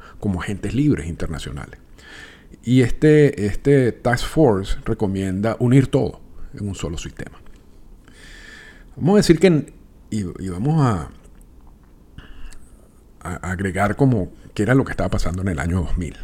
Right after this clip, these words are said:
En el año dos mil ya empezaban las críticas,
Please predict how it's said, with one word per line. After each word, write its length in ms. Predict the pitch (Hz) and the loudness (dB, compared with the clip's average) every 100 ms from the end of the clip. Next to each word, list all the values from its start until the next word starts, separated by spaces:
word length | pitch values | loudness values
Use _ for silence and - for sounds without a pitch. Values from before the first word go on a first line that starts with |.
| - | -8
En 140 | 90 | -2
el 100 | 107 | 2
año 160 | 151 196 | 4 4
dos 160 | 135 | 4
mil 380 | 131 127 87 90 - - - - - - - - - | 6 4 2 -6 -16 -20 -20 -20 -20 -20 -20 -20 -8
ya 560 | 101 107 113 120 117 - - - | 0 2 4 2 0 -4 -8 -2
empezaban 640 | 123 - 104 - 156 160 127 | 0 0 -2 2 2 2 0
las 140 | 101 | 0
críticas, 580 | - 147 - 90 85 85 | 0 0 -2 -6 -10 -10